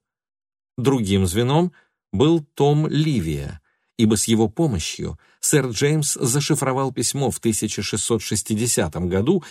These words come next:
а Кола получил послание сходной тайнописью тремя годами позднее. Я не мог постигнуть всего и пришел к выводу, что мне следует снова расспросить молодого Прескотта.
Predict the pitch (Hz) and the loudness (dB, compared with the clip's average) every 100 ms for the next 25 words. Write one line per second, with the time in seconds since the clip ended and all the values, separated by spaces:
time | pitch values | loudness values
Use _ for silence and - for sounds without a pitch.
0 | - - 120 123 - 208 151 107 120 - | -20 -6 -4 -2 2 4 4 0 -2 0
1 | 147 113 123 - 139 127 123 117 - 127 | -2 0 -4 -2 -2 0 -2 -2 0 2
2 | 92 101 101 151 175 175 175 - 180 156 | 2 0 0 0 2 2 0 0 0 0
3 | - _ 165 156 135 151 147 135 131 143 | -4 _ 2 2 2 0 2 0 0 0
4 | 143 147 139 113 98 78 69 - - _ | 0 0 0 0 -2 -2 -4 -10 -16 _
5 | _ _ _ _ _ _ _ - 123 139 | _ _ _ _ _ _ _ -2 0 2
6 | 139 139 117 - 117 - 127 110 98 95 | 2 0 0 -2 -2 -2 -2 -2 0 -2
7 | - - 107 120 175 151 - - 143 - | -2 -2 0 2 0 -2 -10 -4 0 0
8 | 120 170 147 131 165 151 135 - 131 123 | 2 2 4 4 4 4 0 0 0 2
9 | 135 - 139 127 127 - - 120 85 80 | -2 0 0 2 0 -2 0 2 2 -2
10 | 90 - 95 92 151 - 104 98 101 110 | -4 -4 -4 -2 -4 -2 0 2 2 2
11 | 98 110 80 - 76 - | 2 0 0 -4 -10 -12